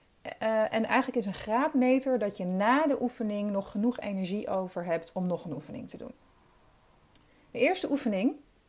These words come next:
om de nervus vagus te stimuleren is neurien.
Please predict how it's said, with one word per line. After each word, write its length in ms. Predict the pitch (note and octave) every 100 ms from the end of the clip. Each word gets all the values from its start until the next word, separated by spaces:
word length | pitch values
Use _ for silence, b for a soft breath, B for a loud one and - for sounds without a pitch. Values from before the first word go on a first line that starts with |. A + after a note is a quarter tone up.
| _ _ _ -
om 340 | A#3 A3+ A3 -
de 180 | G3 G3+
nervus 320 | A3+ C#4 B3
vagus 340 | - A#3 A#3 -
te 100 | A#3
stimuleren 760 | - A#3 A3 F3+ F3+ F#3 -
is 340 | F#3+ F#3+ - - _ _
neurien. 680 | F3+ G3 A3+ G3+ D#3 D3+